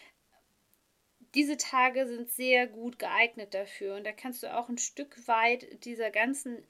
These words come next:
Energie vom Kollektiv entfliehen.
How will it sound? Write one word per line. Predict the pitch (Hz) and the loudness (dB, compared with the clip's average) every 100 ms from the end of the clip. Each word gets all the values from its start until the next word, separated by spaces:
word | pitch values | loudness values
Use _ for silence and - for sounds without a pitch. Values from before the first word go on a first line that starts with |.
| _ _ | _ _
Energie | - 226 220 214 262 269 254 320 - _ _ _ _ | -4 0 -2 -2 -2 2 2 0 -4 _ _ _ _
vom | _ - 240 233 | _ -8 -6 -8
Kollektiv | - 262 254 214 - - 226 240 - _ _ _ _ _ _ _ _ _ _ _ _ | -4 2 2 0 -6 -8 -4 -6 -6 _ _ _ _ _ _ _ _ _ _ _ _
entfliehen. | 233 233 - 214 190 180 | 4 4 -2 -8 -10 -12